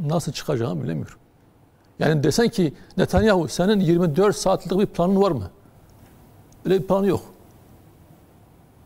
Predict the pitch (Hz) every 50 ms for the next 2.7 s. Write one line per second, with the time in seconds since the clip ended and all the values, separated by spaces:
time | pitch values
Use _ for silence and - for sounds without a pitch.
0 | - - _ - 262 - 180 147 135 139 175 - - - 165 180 185 190 - 127
1 | 143 175 185 - - 160 160 170 156 135 120 123 143 170 143 156 185 135 131 151
2 | - 139 - 170 180 147 - 175 151 131 - - -